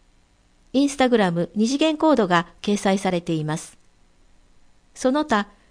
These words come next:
ニュースレターの発行やラインの配信も行っています。問い合わせ先、市民活動センター、電話四四五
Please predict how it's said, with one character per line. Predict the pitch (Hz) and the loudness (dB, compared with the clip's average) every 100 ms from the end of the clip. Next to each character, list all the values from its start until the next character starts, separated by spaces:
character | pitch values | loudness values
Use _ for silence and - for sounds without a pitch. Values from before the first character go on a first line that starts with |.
| - | -2
ニ | 262 | 2
ュ | |
ー | 320 | 2
ス | - | 2
レ | 330 | 2
タ | 320 247 | 2 2
ー | |
の | 180 175 | 0 -2
発 | 165 - | -6 -6
行 | 202 190 | -4 -2
や | 180 165 - _ _ 202 | 0 -2 -8 _ _ -2
ラ | 208 | 0
イ | 262 | 0
ン | 294 | 0
の | 302 | -2
配 | 294 294 | -2 -2
信 | 294 285 277 | -2 -2 -2
も | 254 247 | -2 -4
行 | 180 202 | -6 -4
っ | 202 196 | -2 -4
て | - | -4
い | 185 | -4
ま | 175 180 | -4 -6
す。 | - _ _ _ _ _ _ _ _ _ - | -10 _ _ _ _ _ _ _ _ _ -2
問 | 254 269 | 2 2
い | |
合 | 240 | 2
わ | |
せ | 240 226 | -2 -4
先、 | 226 - 214 - _ _ _ | -8 -6 -10 -10 _ _ _
市 | - 240 | -6 0
民 | 269 320 | 2 2
活 | 311 294 277 | 0 -2 4
動 | 285 277 | 4 4
セ | 277 | 2
ン | 226 | 0
タ | - 175 156 - _ _ _ _ _ - | -2 -4 -4 -10 _ _ _ _ _ 0
ー、 | |
電 | 233 220 | 2 4
話 | 202 196 - | 2 -2 -4
四 | - 311 311 | 0 2 2
四 | 320 240 | 2 0
五 | 190 170 | 0 -4